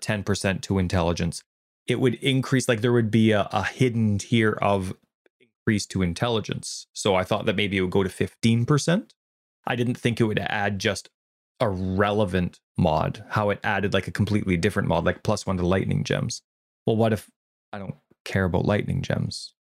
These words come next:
How is that tied to intelligence? I don't, I don't get that. And to me, that's not what was explained. Not like it matters. Hopefully the gems explain better than that.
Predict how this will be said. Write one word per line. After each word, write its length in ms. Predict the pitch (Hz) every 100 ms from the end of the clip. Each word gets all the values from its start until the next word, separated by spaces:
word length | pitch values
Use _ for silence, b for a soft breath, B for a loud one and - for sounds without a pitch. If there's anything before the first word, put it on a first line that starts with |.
| _ _ _
How 260 | - 110 110
is 120 | 101
that 220 | 110 104
tied 340 | - 110 104 95
to 120 | 98
intelligence? 600 | 92 90 92 90 87 -
I 80 | 101
don't, 220 | 101 95
I 120 | - 104
don't 340 | 107 98 98
get 240 | 92 - -
that. 220 | 60 151 - _ _ _ _
And 320 | - 107 101 87
to 100 | 113
me, 240 | 107 113
that's 280 | 104 95 -
not 220 | 104 87
what 140 | 90 90
was 160 | 85
explained. 420 | 85 - 98 110
Not 120 | 156 165
like 160 | 135
it 100 | -
matters. 420 | - 104 107 101 120
Hopefully 380 | 117 - 107
the 100 | 95
gems 380 | 90 87 95 98
explain 420 | 90 - 98 92
better 260 | 87 92 87
than 160 | 85 82
that. 260 | 95 135